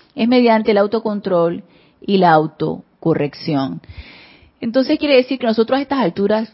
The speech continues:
no estamos utilizando el pleno poder de eso, de ese, de, eh, ¿cómo lo podríamos llamar? De esa, de ese regalo,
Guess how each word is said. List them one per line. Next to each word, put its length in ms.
no 240
estamos 400
utilizando 520
el 100
pleno 260
poder 380
de 260
eso, 340
de 320
ese, 520
de, 540
eh, 420
¿cómo 180
lo 140
podríamos 460
llamar? 540
De 500
esa, 840
de 140
ese 180
regalo, 600